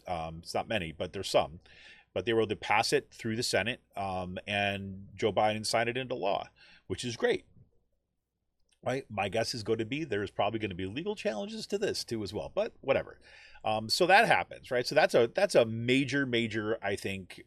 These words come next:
kind of important move, um, that was made here. Um, so kudos to them, um, but, you know, it doesn't mean our work's <laughs> over. All right. One of the, probably the most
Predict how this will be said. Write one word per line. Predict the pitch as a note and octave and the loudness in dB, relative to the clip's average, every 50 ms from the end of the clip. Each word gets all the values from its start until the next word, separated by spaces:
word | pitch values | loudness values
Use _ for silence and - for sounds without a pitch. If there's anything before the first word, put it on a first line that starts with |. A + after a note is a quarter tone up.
| - | -10
kind | - - G#2 F#2 | -6 -6 -4 -4
of | F#2 F#2+ | -6 -8
important | F#2+ G#2 G2 F2+ - - - A2+ A2+ A2+ A2 G2+ F#2 | -8 -10 -10 -12 -10 -4 -2 -2 -2 -2 -4 -6 -6
move, | F#2+ G2 G2 F#2+ F#2+ F2+ E2 - - - - | -6 -6 -6 -6 -6 -8 -8 -10 -12 -10 -8
um, | F#2 F2+ E2 E2 E2 E2 E2 E2+ E2+ - - F2 | -6 -6 -6 -6 -8 -10 -10 -12 -12 -12 -6 -4
that | F2+ E2+ D#2+ - - - | -2 -2 -2 -4 -8 -12
was | F#2 F2 E2 - - | -12 -12 -12 -12 -12
made | E2+ D2+ D2+ - | -12 -12 -10 -8
here. | - F2+ C2 - - - - - - - - - - - | -8 -8 -8 -8 -12 -18 -20 -20 -20 -20 -20 -20 -14 -10
Um, | - D#2+ D#2+ D#2+ D#2 D#2 D#2 D2+ D#2 E2 - _ _ _ _ - - _ _ | -6 -6 -4 -6 -6 -8 -12 -14 -16 -18 -20 _ _ _ _ -20 -20 _ _
so | - - F#2+ E2 D2+ D2 C#2+ E2+ G2 _ _ _ _ _ | -12 -8 -6 -6 -6 -8 -10 -14 -20 _ _ _ _ _
kudos | - - C#3 C#3 C#3 C3 A#2+ - - - - - - - - | -8 -4 0 2 4 4 2 0 -4 -10 -12 -14 -18 -12 -8
to | - A2+ | -2 2
them, | A#2 C3 C#3+ C#3+ C#3+ C#3+ D3 C#3 C#3+ - - | 4 4 4 4 2 -2 -8 -12 -14 -10 -6
um, | G#2+ G2+ G2 F#2+ F#2+ F#2 F#2 F#2+ F2+ | -4 -4 -4 -4 -4 -6 -8 -6 -4
but, | F#2+ F#2+ F#2 - - | -4 -4 -4 -4 -8
you | G#2 F#2+ | -10 -10
know, | F2+ F2 | -8 -8
it | F2 F2+ | -6 -6
doesn't | G2 F2 F#2+ F2 | -6 -6 -6 -8
mean | F2+ F2+ E2+ | -10 -10 -8
our | E2+ E2+ | -8 -8
work's | D#2+ E2 E2 - - - - - - - - - | -8 -10 -10 -8 -8 -10 -10 -10 -12 -12 -12 -10
<laughs> | - | -8
over. | - G2 - - - - - _ _ _ _ _ _ _ _ _ _ _ _ _ _ _ _ _ _ _ _ _ _ _ _ - - - _ A#2+ | -8 -8 -8 -8 -12 -20 -20 _ _ _ _ _ _ _ _ _ _ _ _ _ _ _ _ _ _ _ _ _ _ _ _ -20 -20 -14 _ -6
All | B2 | -4
right. | A#2 A2+ - - - - - - - - _ | -4 -4 -6 -10 -16 -20 -20 -20 -20 -20 _
One | - C3+ D3+ G3+ A3+ | -6 0 2 4 4
of | B3 A#3 F3+ | 4 4 2
the, | E3 F#3+ F3+ E3+ | 0 0 0 0
probably | C3+ - - C#3+ D3 D#3 D3+ D3+ C3+ B2+ C3 B2+ B2 B2 | -2 2 4 6 6 6 6 4 2 2 2 2 2 2
the | G2+ G#2+ A2+ A2 | 0 -2 -4 0
most | A2 A#2+ A#2+ A#2+ A#2+ A2+ - - - - - | 2 4 4 4 4 2 0 -2 -4 -6 -10